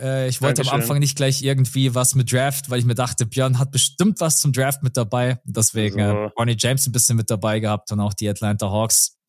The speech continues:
Speaker 1: Ansonsten die Serien in der Analyse. Die Kameraausfälle von Björn auch ganz gut überstanden. <laughs>
Speaker 2: Ja, aber Katastrophe, weil dadurch irgendwie heute nicht die Möglichkeit wirklich war für Instagram.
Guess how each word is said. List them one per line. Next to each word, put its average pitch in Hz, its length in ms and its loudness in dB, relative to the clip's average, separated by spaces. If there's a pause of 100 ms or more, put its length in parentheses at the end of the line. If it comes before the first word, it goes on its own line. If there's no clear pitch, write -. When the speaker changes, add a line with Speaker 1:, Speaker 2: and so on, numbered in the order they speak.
(280)
Speaker 1:
Ansonsten 123 360 2
die 113 80 2
Serien 117 380 0
in 123 180 0
der 107 220 0 (400)
Analyse. 139 680 2 (240)
Die 120 60 -2
Kameraausfälle 139 760 0
von 127 200 0
Björn 135 300 0
auch 147 220 -2
ganz 147 240 2
gut 151 160 -2
überstanden. 156 600 2
<laughs> 226 540 0
Speaker 2:
Ja, 175 500 2 (140)
aber 156 200 0
Katastrophe, 202 720 2
weil 143 140 2
dadurch 160 320 2
irgendwie 160 280 2
heute 156 240 0
nicht 156 240 -2
die 165 100 0
Möglichkeit 156 560 -2
wirklich 139 280 -4
war 147 140 0
für 143 200 0
Instagram. 135 640 -2